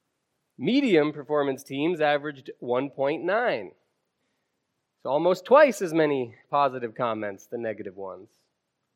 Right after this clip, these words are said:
And low performing teams averaged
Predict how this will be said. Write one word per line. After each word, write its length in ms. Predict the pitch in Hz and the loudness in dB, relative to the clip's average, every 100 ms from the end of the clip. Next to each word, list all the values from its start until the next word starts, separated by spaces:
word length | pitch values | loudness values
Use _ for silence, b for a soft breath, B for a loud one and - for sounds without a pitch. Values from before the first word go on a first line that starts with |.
| _ _ _ _ _ _ - | _ _ _ _ _ _ -6
And 120 | 147 | -2
low 240 | 185 262 | 4 4
performing 600 | 285 240 226 233 226 220 | 4 -2 2 2 4 0
teams 440 | - 202 170 165 143 | -4 -2 0 0 -2
averaged 580 | 143 151 147 139 127 | -2 -2 -2 -10 -14